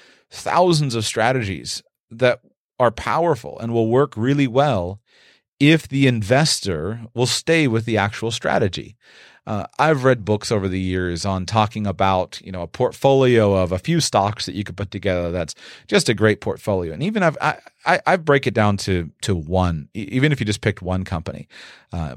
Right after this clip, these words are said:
my wife was given years ago by her grandparents, um, I think one share of Coca-Cola, uh, and as a birthday present one year. It was the most annoying thing where you get this ti-, you know, this twenty-seven cent dividend check,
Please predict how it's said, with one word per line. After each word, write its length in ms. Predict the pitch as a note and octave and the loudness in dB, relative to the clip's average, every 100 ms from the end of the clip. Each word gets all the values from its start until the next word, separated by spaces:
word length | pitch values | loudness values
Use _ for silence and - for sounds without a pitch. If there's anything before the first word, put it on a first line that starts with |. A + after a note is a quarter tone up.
| - | -4
my 160 | A2+ C#3 | 2 4
wife 320 | G#2+ G#2+ - | 6 4 0
was 120 | G2 | -2
given 280 | G#2 F2+ F2+ | 0 -2 0
years 240 | G#2+ G#2+ | 2 4
ago 300 | F#2+ F2 F2 | 2 -2 -2
by 160 | E2 E2+ | 0 0
her 80 | E2+ | 0
grandparents, 800 | F2 E2+ E2+ F#2+ E2 D2 - - | -2 -2 -2 -2 -2 -4 -6 -6
um, 380 | F#2 F2+ D#2+ C#2+ | -4 -4 -4 -6
I 40 | - | -6
think 200 | C3+ A#2+ | -4 -4
one 340 | F2 G2 A#2 | -2 0 2
share 460 | A2 - F#2+ F2 E2 | 0 0 2 2 0
of 200 | D#2+ - | -4 -4
Coca-Cola, 680 | G#2+ G2 G2 - E2+ D#2+ - _ - - - - | -2 -2 -4 -8 -8 -10 -12 _ -20 -20 -20 -4
uh, 300 | G#2 F#2+ F#2 | 0 2 0
and 540 | - B2 A2+ G#2 G2+ - - A#2 G#2+ - F2+ | 0 2 4 2 0 -4 -14 -16 -16 -14 -14
as 340 | F#2 A#2+ G#2 | -8 0 0
a 60 | G2 | 0
birthday 400 | G2+ F#2+ - G2 | 0 0 0 -2
present 400 | - F2+ F2 F2+ | 0 -2 -2 -6
one 160 | F2 | -6
year. 180 | E2 D#2 | -4 -4
It 40 | |
was 100 | F2+ | -4
the 40 | G2 | 2
most 220 | A#2 G#2+ | 2 2
annoying 360 | G2+ A2 A2+ G#2+ | 2 4 4 2
thing 320 | G#2 F#2 F2 | 0 0 0
where 100 | F2+ | -2
you 80 | F#2 | 0
get 140 | G#2 | 0
this 180 | F#2+ - - | -2 -6 -6
ti-, 280 | G#2 - G2 | -6 -4 -6
you 60 | |
know, 60 | E2+ | -4
this 160 | E2+ | -6
twenty-seven 560 | - A#2+ A2+ G#2 G#2+ G2 | -6 -2 0 2 2 2
cent 320 | - G#2 E2+ | 0 -2 0
dividend 460 | G2+ G2 F#2 F2 E2+ | 0 2 0 -2 -4
check, 320 | F#2+ D#2 - | -2 -4 -6